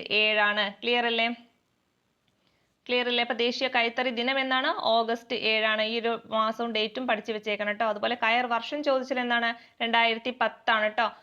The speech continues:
രണ്ടായിരത്തി പത്താണ് യു എൻ ആചരിക്കുന്നതാണ് ട്ടോ. രണ്ടായിരത്തി പത്ത് കയർ വർഷം എന്ന് പറയുന്നത്.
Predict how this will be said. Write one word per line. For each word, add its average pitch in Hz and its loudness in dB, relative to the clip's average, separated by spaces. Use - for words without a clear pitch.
രണ്ടായിരത്തി 226 0
പത്താണ് 240 0
യു 240 -2
എൻ 254 2
ആചരിക്കുന്നതാണ് 226 0
ട്ടോ. 220 2
രണ്ടായിരത്തി 214 0
പത്ത് 226 -4
കയർ 220 4
വർഷം 220 -4
എന്ന് 220 -4
പറയുന്നത്. 220 0